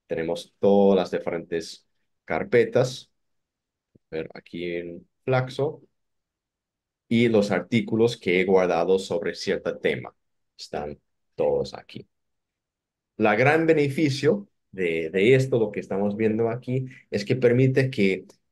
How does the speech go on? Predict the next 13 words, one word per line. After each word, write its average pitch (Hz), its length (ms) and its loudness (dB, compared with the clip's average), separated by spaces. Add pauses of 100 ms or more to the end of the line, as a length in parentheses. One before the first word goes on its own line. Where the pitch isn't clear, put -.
(240)
podemos 127 320 2
guardar 107 640 2
de 95 220 0
diferentes 98 480 -4
fuentes, - 600 -10 (420)
¿no? 120 280 -10
Si - 200 -10
volvemos 107 540 0
aquí 107 200 -2
a 110 40 4
los 104 200 4
recursos 110 420 -6
suscritos, 135 680 0